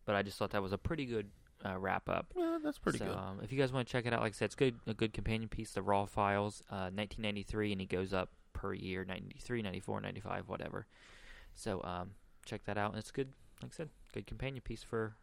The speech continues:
Speaker 1: our podcast, so.
Speaker 2: Yeah, I like it. But, uh, that's it. Overall, I think this Raw was, uh, was better than the first one.
Speaker 1: Right.
Speaker 2: And, uh, yeah, I, I mean, you gotta tune in next week now, right? See what happens on, on Raw. See who wins
Speaker 1: Right.
Speaker 2: the Rumble.
Speaker 1: So, uh,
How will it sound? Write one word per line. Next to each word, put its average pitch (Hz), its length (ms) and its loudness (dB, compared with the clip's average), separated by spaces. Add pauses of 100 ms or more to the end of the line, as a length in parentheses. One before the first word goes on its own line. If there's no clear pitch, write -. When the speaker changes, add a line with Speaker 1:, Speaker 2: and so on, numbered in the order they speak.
Speaker 1:
our 113 100 4
podcast, 113 380 -2
so. - 180 -8
Speaker 2:
Yeah, 269 80 0 (240)
I - 80 -8
like 190 160 -6
it. 117 100 -14 (240)
But, 127 220 0
uh, 117 140 2 (500)
that's - 180 0
it. 170 240 2
Overall, 139 540 4
I - 80 0
think 127 220 -2
this - 180 -4
Raw 117 220 4
was, 113 260 0
uh, 80 180 2
was 120 120 -4
better 117 400 4
than 123 100 -4
the 123 60 -4
first 123 260 0
one. 147 120 -6 (100)
Speaker 1:
Right. 101 280 6 (160)
Speaker 2:
And, 135 300 -2
uh, 131 320 4
yeah, 226 180 2
I, 127 240 2 (220)
I 123 40 -4
mean, 113 160 -2
you 113 100 -6
gotta 143 200 2
tune 180 220 -2
in 165 60 -4
next 170 220 -4
week 233 180 -2
now, 120 100 0
right? 151 260 2
See - 140 -2
what 131 160 8
happens 151 340 2
on, 147 300 0 (300)
on 147 160 2
Raw. 240 180 0
See 127 160 -2
who 139 120 2
wins 147 100 2
Speaker 1:
Right. 120 80 2
Speaker 2:
the 147 80 2
Rumble. 226 240 0 (200)
Speaker 1:
So, 139 460 -2
uh, 123 360 2